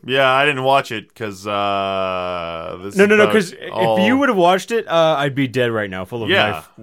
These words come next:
Speaker 1: I
Speaker 2: wounds.
Speaker 1: would have been
Speaker 2: Yeah. So
Speaker 1: I would have been dead.
Speaker 2: Scream
Speaker 1: I would have been
Speaker 2: Teams.
Speaker 1: dead. It would have sucked my last ounce of will to live from my body, and I would just would have ceased to exist.
Speaker 2: Scream Teams I had never heard of.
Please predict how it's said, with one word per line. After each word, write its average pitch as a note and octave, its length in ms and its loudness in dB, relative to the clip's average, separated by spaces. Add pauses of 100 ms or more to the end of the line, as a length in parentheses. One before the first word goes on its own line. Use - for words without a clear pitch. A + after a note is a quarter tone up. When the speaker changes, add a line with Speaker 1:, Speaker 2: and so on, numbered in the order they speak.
(160)
Speaker 1:
I A#2 220 -2
Speaker 2:
wounds. B2 120 -2
Speaker 1:
would B2 80 -2
have A2+ 80 -8
been A2 460 -6
Speaker 2:
Yeah. G2+ 280 -6 (520)
So D#3 440 2
Speaker 1:
I D#3 140 4
would B3 120 4
have D3 80 0
been A2+ 180 -10
dead. F2 300 -8 (240)
Speaker 2:
Scream - 260 -2
Speaker 1:
I B3 120 6
would D4+ 120 4
have G3 80 0
been D3 80 -2
Speaker 2:
Teams. A2+ 100 -4
Speaker 1:
dead. G#2 80 -8
It A#2 80 -4
would E3+ 100 -2
have E3+ 100 -2
sucked - 360 -2
my F#3+ 140 0
last F#3+ 420 2
ounce E3+ 260 -2
of C#3 140 -8
will D3+ 240 0
to D3 100 -6
live C#3 300 -4
from C3 160 -4
my A#2 120 -2
body, G#2 520 0 (320)
and A2 140 -6
I A2+ 80 2
would A2+ 100 -4
just G#2 120 -16
would A2+ 100 -8
have G2+ 80 -10
ceased A2+ 320 -10
to A2 100 -12
exist. F2+ 580 -12 (180)
Speaker 2:
Scream A#3+ 320 2
Teams F3+ 280 2
I D3 120 0
had C#3 200 0
never B2+ 280 -6
heard G#2+ 180 -8
of. - 220 -20